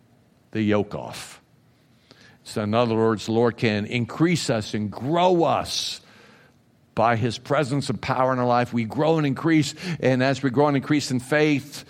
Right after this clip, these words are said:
and strength in God, all of a sudden that yoke is just broken off of us. Well, I love that as well. I love that as well.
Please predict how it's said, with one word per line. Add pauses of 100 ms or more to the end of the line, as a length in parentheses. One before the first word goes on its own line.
(220)
and
strength
in
God, (240)
all
of
a
sudden
that
yoke
is
just
broken
off
of
us. (880)
Well,
I
love
that
as
well. (720)
I
love
that
as
well.